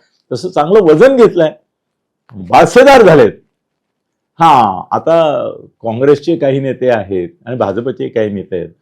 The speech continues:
तर त्यांचं जे तथाकथित लठ्ठपणा आहे किंवा गट्टपणा आहे, हं, तो सूज आहे, आरोग्याचं लक्षण नाही आहे. पण, अं,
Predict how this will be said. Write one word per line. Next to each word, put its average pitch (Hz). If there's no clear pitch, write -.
तर 151
त्यांचं 120
जे 185
तथाकथित 156
लठ्ठपणा 127
आहे 101
किंवा 104
गट्टपणा 113
आहे, 101
हं, 143
तो 202
सूज 220
आहे, -
आरोग्याचं 123
लक्षण 120
नाही 87
आहे. 85
पण, 120
अं, 90